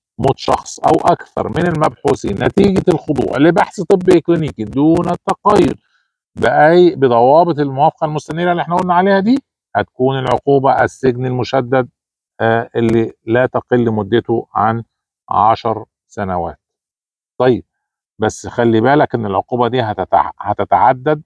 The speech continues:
بتعدد المجني عليهم، يعني واحد موت واحد هتكون العقوبة السجن المشدد أقل من، آه، آه،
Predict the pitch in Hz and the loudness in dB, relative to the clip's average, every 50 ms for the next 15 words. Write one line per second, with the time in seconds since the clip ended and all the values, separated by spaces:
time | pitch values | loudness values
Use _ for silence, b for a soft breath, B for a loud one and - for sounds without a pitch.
0 | _ 123 107 - 101 95 104 131 139 127 123 104 110 104 117 135 127 123 123 113 | _ -4 0 2 2 4 4 2 2 0 -2 -2 -2 -2 -2 -4 -4 -2 -2 -2
1 | 113 120 127 117 110 104 95 98 101 101 117 _ - 113 110 - 104 98 113 127 | -2 -2 -2 -6 -6 -8 -8 -8 -8 -12 -12 _ 0 0 0 0 -2 -2 0 0
2 | 135 127 113 - 135 147 - - 170 180 170 160 _ _ _ _ _ _ _ _ | 0 0 -2 0 0 0 0 0 -2 -6 -8 -8 _ _ _ _ _ _ _ _
3 | _ 110 - _ 131 127 - - 87 98 - - 135 127 135 135 131 - _ _ | _ -10 -6 _ -2 -2 -2 -2 -2 -2 0 0 0 2 2 0 0 -2 _ _
4 | _ _ _ - - - 131 123 123 117 110 101 - 131 127 135 113 - - - | _ _ _ -16 -10 -8 -8 -6 -4 -6 -6 -4 -4 -4 -4 -4 -6 -6 -8 -2
5 | - 127 123 120 120 - - 113 117 113 113 - _ _ _ - 107 101 95 98 | 0 2 2 0 0 -4 -8 -8 -6 -6 -8 -10 _ _ _ -2 0 0 0 0
6 | 101 - - - - 101 98 92 | -2 -4 -10 -6 -4 -4 -4 -4